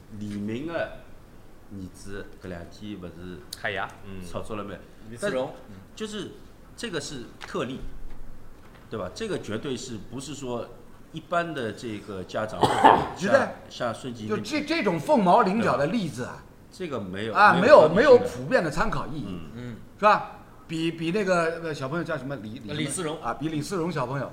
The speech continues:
Speaker 3: 嗯。
Speaker 4: 早十几年的，举一个例子，丁俊晖。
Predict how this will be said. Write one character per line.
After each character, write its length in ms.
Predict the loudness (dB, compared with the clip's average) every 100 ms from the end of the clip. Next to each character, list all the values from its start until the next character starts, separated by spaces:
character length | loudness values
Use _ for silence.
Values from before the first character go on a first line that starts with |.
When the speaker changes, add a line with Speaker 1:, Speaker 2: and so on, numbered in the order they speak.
| -12
Speaker 3:
嗯。 120 | -14 -14 -16 -20 -20 -20 -6
Speaker 4:
早 240 | 4 8 8
十 240 | 6 0
几 140 | 2
年 200 | 0 0
的， 280 | 0 -2 -6 -18 -18
举 140 | -6 -2
一 40 |
个 60 | -2
例 140 | -2
子， 60 | -6 -14 -20 -4 -2 0 2 4
丁 140 | 4 4
俊 220 | 4 6
晖。 160 | 4